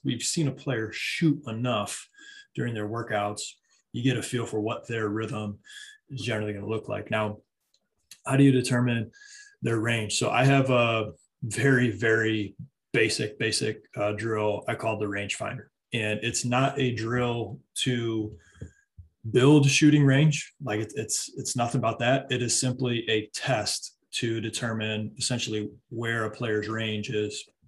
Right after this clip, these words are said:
essentially ending. Um, and then, so that's the, the tool that we teach. And we've done this with a bunch of programs, junior high, high school coaches, but we'll have a kid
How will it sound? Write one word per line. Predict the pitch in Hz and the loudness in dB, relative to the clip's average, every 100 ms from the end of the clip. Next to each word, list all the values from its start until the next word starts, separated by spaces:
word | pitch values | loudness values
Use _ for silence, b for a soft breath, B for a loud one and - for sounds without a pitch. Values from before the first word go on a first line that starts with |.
| - - | -10 -6
essentially | - 117 - 107 107 101 - | -4 -4 -4 -4 -4 -6 -6
ending. | 117 113 104 101 104 B B B B - | -4 -2 -4 -4 -10 B B B B -10
Um, | 104 107 107 | -6 -4 -6
and | 117 117 | -6 -8
then, | 117 120 | -8 -6
so | 123 123 | -4 -2
that's | 113 117 | -2 -4
the, | - 110 110 - | -4 -4 -6 -10
the | - | -6
tool | - 110 | -2 -2
that | 107 | -2
we | 110 | -6
teach. | 120 101 - | -6 -8 -6
And | 117 | -6
we've | 120 - | -6 -6
done | 135 123 | -4 0
this | 120 117 123 | 0 0 -2
with | 113 - - | -4 -8 -12
a | |
bunch | 107 131 131 | 0 2 2
of | - | 2
programs, | 131 123 123 123 120 120 107 - | 2 2 2 2 2 0 -2 -6
junior | 117 120 117 | -6 -4 -4
high, | 107 117 | -4 -4
high | 110 | -4
school | 110 117 107 | -6 -6 -6
coaches, | 113 107 113 104 | -6 -4 -6 -6
but | 113 - B B B B B B B B _ - | -8 -8 B B B B B B B B _ -6
we'll | 117 113 110 - - | -2 0 0 -2 -4
have | 117 127 | 0 0
a | 117 | 2
kid | 135 120 120 | 2 4 2